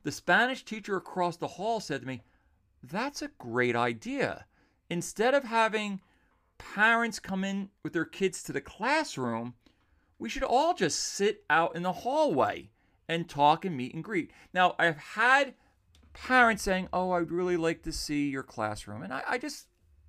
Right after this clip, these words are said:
I'm honest with them. I say, "There's really something special going on in there for the first day of school. I just don't want anybody, I don't wanna ruin the surprise for anybody."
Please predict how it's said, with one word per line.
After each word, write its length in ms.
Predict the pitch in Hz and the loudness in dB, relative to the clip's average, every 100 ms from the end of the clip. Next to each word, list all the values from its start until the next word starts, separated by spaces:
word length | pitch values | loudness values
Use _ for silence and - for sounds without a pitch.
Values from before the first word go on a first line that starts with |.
| - - | -20 -6
I'm 120 | 170 | -4
honest 320 | 285 381 285 | 0 0 0
with 100 | 127 | -4
them. 100 | 123 | -6
I 40 | 123 | -6
say, 280 | - 143 139 - - - | -4 -6 -6 -16 -20 -4
"There's 360 | 151 147 - - _ _ _ | -2 -2 -4 -20 _ _ _
really 340 | - 185 254 262 | -4 0 2 0
something 380 | - 190 190 160 | 0 -2 -2 -4
special 420 | - 160 160 175 | 0 2 2 2
going 240 | 151 151 | 2 2
on 200 | 147 147 | 2 2
in 60 | 147 | 2
there 160 | 147 | 0
for 140 | 147 117 | 0 -4
the 60 | |
first 360 | 117 - 139 - | -4 -2 -2 -2
day 120 | 135 | -2
of 80 | 131 | -2
school. 220 | - 131 | -2 -2
I 100 | 113 101 - | -2 -4 -12
just 200 | 123 - | -14 -4
don't 160 | 127 | -4
want 200 | 110 113 | -2 -4
anybody, 480 | 107 101 95 104 104 | -4 -6 -6 -4 -4
I 80 | 135 | -4
don't 100 | 151 | -4
wanna 140 | 151 | -4
ruin 180 | 135 127 | -4 -4
the 60 | 117 | -6
surprise 460 | - - 104 101 | -8 -4 0 0
for 120 | 90 92 | -4 -8
anybody." 460 | 85 73 82 - | -8 -10 -14 -18